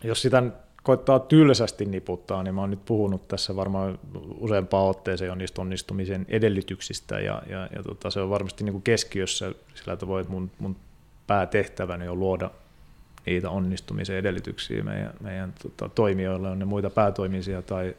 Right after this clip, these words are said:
tai ototoimijoita tai vapaaehtoisia. Käytännön tasolla sitten mä vastaan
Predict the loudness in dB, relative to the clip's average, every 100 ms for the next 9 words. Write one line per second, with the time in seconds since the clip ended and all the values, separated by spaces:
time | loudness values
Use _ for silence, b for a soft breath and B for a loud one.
0 | -14 -10 -6 -6 -8 -16 B B B B
1 | -6 0 2 2 0 0 -2 -2 0 0
2 | 2 0 -2 -8 -8 -6 -8 -12 B B
3 | B B B B B B B -10 4 8
4 | 8 6 0 0 -2 -2 -2 -4 -6 -10
5 | -10 -14 -14 B B B -14 -10 -10 -12
6 | -20 -20 -20 -20 -20 -8 4 4 4 2
7 | 2 0